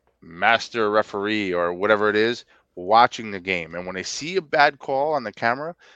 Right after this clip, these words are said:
because the action is so fast on the field, you can't always blame the refs. And if they see a bad call on the camera, they immediately ra-, radio it in and be like, "Uh, do me a favor, run to the sideline real quick and check this out."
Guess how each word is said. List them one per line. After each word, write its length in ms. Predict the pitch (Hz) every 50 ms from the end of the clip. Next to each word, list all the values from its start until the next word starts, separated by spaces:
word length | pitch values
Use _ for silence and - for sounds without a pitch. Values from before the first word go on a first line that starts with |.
| _ _ _
because 340 | 131 120 - - 147 131 120
the 140 | 123 127
action 340 | 117 104 151 - - - 127
is 80 | 104 -
so 200 | - - 117 123
fast 360 | - - 135 123 120 - -
on 60 | 123 117
the 60 | 104
field, 400 | - - 117 113 120 135 143 151 - _ _ _ _ _ _ _
you 80 | - 107
can't 300 | - - 147 139 127 - -
always 320 | 117 123 127 123 104 90
blame 480 | 85 - 101 104 104 107 107 104 101 95
the 60 | 90
refs. 420 | 85 87 92 107 127 - - - - _ _ _ _ _ _ -
And 160 | 107 104 104
if 100 | 98 87
they 140 | - 113 113
see 360 | - - - - - 127 143
a 60 | 147
bad 320 | 123 - 127 120 120 113 -
call 140 | - 127 127
on 60 | 120
the 80 | 123 120
camera, 320 | - 120 120 139 147 143
they 200 | 123 107 98 98
immediately 560 | 101 101 101 110 117 120 120 110 98 107 110
ra-, 200 | 98 92 98 101 - - -
radio 380 | 92 98 101 107 110 107 101
it 60 | 98
in 140 | 101 113 123
and 100 | 123 110
be 60 | 101
like, 200 | 95 92 87 - _ _ _ _ _ _ _ _ _ _ _ -
"Uh, 360 | 110 123 127 127 127 123 123 - _ _ - 120 110
do 100 | 113 135
me 80 | 143 143
a 20 | -
favor, 160 | 151 131 110
run 220 | 95 98 117 120 120
to 80 | -
the 40 | 131
sideline 320 | - - 120 120 113 104
real 100 | 98 92 90
quick 200 | _ - 90 - -
and 80 | 85
check 180 | - 95 90 -
this 160 | 92 - -
out." 180 | 85 73 -